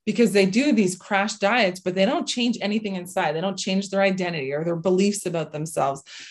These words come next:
And that's why they oftentimes gain the weight back. And so we want these quick fixes, but not, they never last. So we just, we need the patience to work through it and do the deep work on the inside to create external change. And it, not even just in diets, but in any area of your life.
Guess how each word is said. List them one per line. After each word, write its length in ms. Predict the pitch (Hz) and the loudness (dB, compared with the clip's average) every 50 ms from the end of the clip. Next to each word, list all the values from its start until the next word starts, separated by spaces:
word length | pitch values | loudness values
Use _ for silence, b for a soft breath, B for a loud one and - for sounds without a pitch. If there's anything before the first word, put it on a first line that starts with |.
| B | B
And 160 | - 185 190 | 2 4 6
that's 220 | 185 175 185 185 214 | 6 6 4 4 4
why 160 | 262 294 262 | 4 4 6
they 120 | 214 196 | 6 6
oftentimes 500 | 185 185 185 196 190 190 196 175 175 170 | 4 4 0 -2 -2 0 0 -2 -2 -6
gain 320 | 165 - 175 175 185 180 180 | -8 -6 -2 0 0 2 2
the 100 | 175 170 | 0 0
weight 240 | 170 165 147 - - | 0 -2 -4 -2 -2
back. 400 | 180 180 165 - - 156 - _ B B B B B B | -2 -2 -2 -2 -4 -8 -12 _ B B B B B B
And 160 | - 175 185 | -4 -4 0
so 160 | 185 - 185 | 4 4 4
we 140 | 175 175 180 | 6 6 4
want 360 | 175 160 185 214 233 262 233 | 4 6 6 6 6 6 4
these 180 | 233 220 185 185 | 4 2 0 0
quick 300 | - - 226 185 185 - | 0 0 0 0 0 0
fixes, 460 | - 311 302 - - - 190 180 180 | -2 -2 -2 -2 -4 -2 -2 -2 -2
but 180 | - - 196 180 | 0 0 2 4
not, 300 | 190 190 208 202 214 214 | 6 4 4 4 4 4
they 80 | 214 | 4
never 420 | 208 214 220 226 233 226 220 226 220 | 6 6 6 6 4 2 2 0 0
last. 400 | 214 220 202 202 190 180 185 - | 0 0 0 0 0 -2 -4 -6
So 140 | - 180 175 | -6 -2 -2
we 80 | 185 | -2
just, 280 | 180 190 208 202 - - b b b b b b _ | -2 -2 -4 -6 -6 -16 b b b b b b _
we 60 | 208 | 2
need 160 | 220 240 220 | 2 4 4
the 40 | 247 | 2
patience 640 | 254 - - 202 220 220 220 - - 226 208 214 214 - | -2 -4 -2 2 2 2 2 2 0 0 0 0 -2 0
to 100 | - 190 | 0 0
work 420 | 170 165 170 180 190 196 208 208 - - | 0 2 2 2 4 2 0 -2 -6 -16
through 380 | - 165 170 180 190 190 180 | -12 -4 0 0 2 4 2
it 120 | 170 156 143 | 2 2 0
and 160 | 151 165 170 | -2 -6 -8
do 220 | 180 180 190 202 | -6 -4 -2 -2
the 160 | 190 196 196 156 | 0 -2 -4 -4
deep 340 | - 160 175 190 185 185 | -4 -4 -4 -4 -4 -4
work 220 | 175 156 156 160 - | -6 -6 -6 -4 -2
on 140 | 131 151 151 | -4 -4 -4
the 160 | - - - | -2 -2 -2
inside 480 | 220 294 302 - - - - - 165 | -2 -2 -2 -2 -2 -2 -2 -4 -4
to 100 | - 160 | -6 -10
create 400 | - - - 165 165 170 170 160 160 - | -12 -10 -8 -4 -4 -4 -4 -4 -4 -6
external 420 | 165 - - - 160 160 156 151 | -8 -8 -8 -6 -4 -4 -4 -4
change. 300 | 151 - 156 147 147 - B B B B B B | -4 -4 -4 -4 -4 -6 B B B B B B
And 120 | 175 190 | 2 2
it, 120 | 175 160 | 4 4
not 220 | 202 254 269 247 190 | 6 6 6 6 6
even 200 | 208 202 196 190 | 6 4 4 4
just 180 | 180 180 190 | 2 2 0
in 100 | 165 160 | -2 0
diets, 320 | 160 185 185 240 262 - - | 0 2 2 2 0 0 -2
but 80 | - | -6
in 120 | 156 151 - | -8 -6 -2
any 300 | 175 196 202 202 185 147 | -2 0 0 0 -2 -2
area 240 | 156 160 151 135 143 | -4 -4 -4 -4 -6
of 80 | 147 | -6
your 120 | 151 - - | -6 -8 -8
life. 320 | - - - - - - | -8 -8 -8 -10 -12 -14